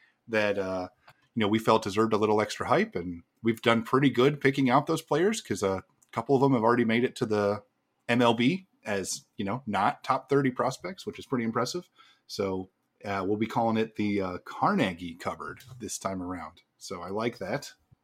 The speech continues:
And then we'll close out with, uh, just a few of the transactions that have happened at the minor league level to start the season, and we will take your questions. So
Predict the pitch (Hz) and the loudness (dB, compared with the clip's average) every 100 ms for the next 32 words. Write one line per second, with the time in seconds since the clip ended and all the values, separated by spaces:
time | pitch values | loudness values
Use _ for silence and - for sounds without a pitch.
0 | _ 110 104 107 107 - 139 135 131 135 | _ -8 -6 -4 -4 -2 2 2 4 4
1 | 156 175 120 113 120 104 127 - 110 - | 4 4 -2 -2 -2 -2 -2 -4 -6 -8
2 | - 135 139 143 147 - 110 98 101 - | -8 0 2 4 2 0 -6 -4 -6 0
3 | 135 113 117 143 - 147 143 143 143 143 | 0 0 0 0 -2 -2 0 -2 2 2
4 | 143 151 139 135 147 147 143 135 139 139 | 2 -2 0 4 4 2 0 4 4 6
5 | 147 131 131 156 147 135 160 160 156 156 | 4 0 0 -2 -2 -6 -4 -4 -4 -6
6 | 156 _ - _ _ 127 143 147 117 113 | -8 _ -20 _ _ 0 0 0 -2 -2
7 | 117 - - 110 110 104 101 104 101 101 | -4 -6 -6 -6 -6 -12 -6 -4 -4 -6
8 | - _ - 113 - - 82 85 - - | -10 _ -10 -8 -8 -12 -14 -16 -18 -18
9 | - _ _ _ - - 85 82 | -18 _ _ _ -18 -14 -14 -16